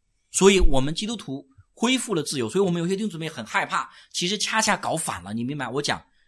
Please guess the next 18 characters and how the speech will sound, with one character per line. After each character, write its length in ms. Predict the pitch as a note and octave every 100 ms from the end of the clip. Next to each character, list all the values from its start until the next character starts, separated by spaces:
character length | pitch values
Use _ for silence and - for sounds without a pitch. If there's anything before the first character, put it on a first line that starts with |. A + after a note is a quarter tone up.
| _ _ _ -
有 100 | D#3
些 120 | A3
弟 60 | A#3+
兄 80 | A#3
姊 80 |
妹 80 | F3+
说 100 | F3+ G#3
，“怎 160 | -
么 200 | F#3 A3 - _ _ _
上 260 | - C#4
帝 120 | B3 A3+
重 240 | - F#3
生 240 | A#3 B3+
我 140 | A#3+ A#2+
了， 160 | A2 -
对 100 | G3+
不 80 |
对？ 300 | F3+ D3+ -